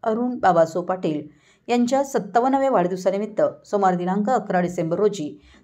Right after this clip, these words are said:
सकाळी दहा ते दुपारी दोन वाजेपर्यंत विठ्ठल रोखमाई मंदिर, माळभाग येथे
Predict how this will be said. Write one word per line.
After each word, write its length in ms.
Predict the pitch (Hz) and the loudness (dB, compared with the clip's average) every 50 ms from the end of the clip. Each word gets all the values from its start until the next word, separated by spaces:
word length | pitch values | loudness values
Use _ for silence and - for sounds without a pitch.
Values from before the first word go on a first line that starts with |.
| _ | _
सकाळी 340 | - - 220 214 - 196 196 | 0 0 0 4 4 2 4
दहा 280 | 196 196 185 175 190 220 | 4 2 2 2 2 0
ते 140 | 226 254 240 | -2 -2 -2
दुपारी 320 | 185 185 180 180 170 170 | -4 -4 -2 -2 -4 -4
दोन 240 | 165 160 180 202 226 | -2 -2 -2 0 0
वाजेपर्यंत 500 | 226 208 196 202 - 202 196 196 196 233 | 0 0 0 0 0 0 -2 -2 -2 -4
विठ्ठल 380 | 233 220 180 - 175 185 220 | -2 -2 -4 -6 -6 -8 -4
रोखमाई 300 | 233 233 214 220 220 202 | -2 -2 -2 -2 -2 -4
मंदिर, 360 | 202 196 196 196 190 196 233 208 | -2 -2 -4 -2 0 0 0 2
माळभाग 420 | 208 170 160 175 175 196 196 180 | 2 0 0 0 2 2 2 2
येथे 460 | 180 180 180 196 175 147 147 - - | 0 -2 -2 -2 -2 -2 -4 -8 -16